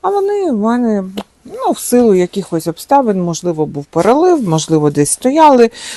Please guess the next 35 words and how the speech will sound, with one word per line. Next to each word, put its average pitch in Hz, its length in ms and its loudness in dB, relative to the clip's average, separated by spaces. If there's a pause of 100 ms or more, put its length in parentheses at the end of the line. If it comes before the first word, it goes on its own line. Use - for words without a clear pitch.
(180)
м, 202 240 2
трошки 214 380 2
не 202 120 2
хватило 190 520 0
їм, 175 480 -2
е, 160 400 -4
там 160 220 -2
сонечка, 165 720 -4
і 403 280 -2
вони 220 500 0
не 175 340 -6
розвивалися. 151 720 -10 (480)
Що - 240 -2
я 262 100 2
роблю 185 240 -4
з 175 60 -10
такими 156 400 -8
кущиками 143 560 -10
зараз? 330 560 -2
Ну, 359 220 -4 (100)
звичайно, 147 640 -4
частину 370 560 -4
таких 349 300 -2
кущиків 226 480 -6
я 156 140 -4
вже 170 180 -8
викинула. - 600 -4
Ну, 262 120 -8
це 151 200 -4
зрозуміло, 160 680 -8
ті, - 100 -16
що 143 180 -12
взагалі 143 640 -4
не 143 200 -8
вижили. 135 420 -8